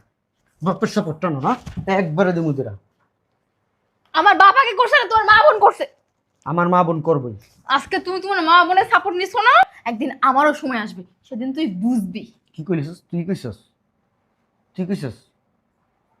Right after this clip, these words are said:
Speaker 1: তুই কইছস আমারে?
Speaker 2: কিছু না, আমি যাই।
Speaker 1: তুই আবার তুই কইছস? হ্যাঁ? তোর বাপের থেকে বড় জোর আমি হইলে দশ বছর ছোট হমু। কেমনে তুই কইলি তুই আমারে? কেমনে? তোর বাপে জানি না শুনে আমার কাছে বিয়া দিছে।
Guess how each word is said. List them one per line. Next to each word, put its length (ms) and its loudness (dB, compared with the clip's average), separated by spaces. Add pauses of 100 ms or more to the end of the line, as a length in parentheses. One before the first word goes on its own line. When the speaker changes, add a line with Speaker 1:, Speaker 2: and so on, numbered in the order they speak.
(340)
Speaker 1:
তুই 100 0
কইছস 260 -4
আমারে? 220 0
Speaker 2:
কিছু 260 -6
না, 80 -4
আমি 140 -4
যাই। 180 -6 (300)
Speaker 1:
তুই 200 -4
আবার 180 4
তুই 100 2
কইছস? 340 0 (1080)
হ্যাঁ? 160 0 (220)
তোর 120 4
বাপের 340 4
থেকে 180 4
বড় 340 4
জোর 140 6
আমি 200 4
হইলে 140 2
দশ 220 2
বছর 220 -2
ছোট 180 -2
হমু। 200 0 (400)
কেমনে 180 2
তুই 160 -4
কইলি 180 -2
তুই 120 -4
আমারে? 140 -8 (360)
কেমনে? 320 2 (300)
তোর 160 4
বাপে 260 6
জানি 160 4
না 80 6
শুনে 200 2
আমার 140 2
কাছে 180 0
বিয়া 200 4
দিছে। 240 -4